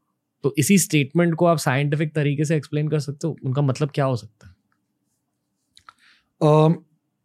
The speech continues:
Speaker 2: science के perspective से time क्या है हम जानते नहीं है। अगर आप quantum mechanics के इक्वेशंस को देखेंगे तो उसमें time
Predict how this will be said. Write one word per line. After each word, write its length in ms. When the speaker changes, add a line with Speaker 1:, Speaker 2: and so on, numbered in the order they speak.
Speaker 2:
science 540
के 200
perspective 640
से 280
time 240
क्या 180
है 120
हम 140
जानते 280
नहीं 120
है। 160
अगर 160
आप 180
quantum 300
mechanics 400
के 120
इक्वेशंस 520
को 80
देखेंगे 340
तो 60
उसमें 400
time 520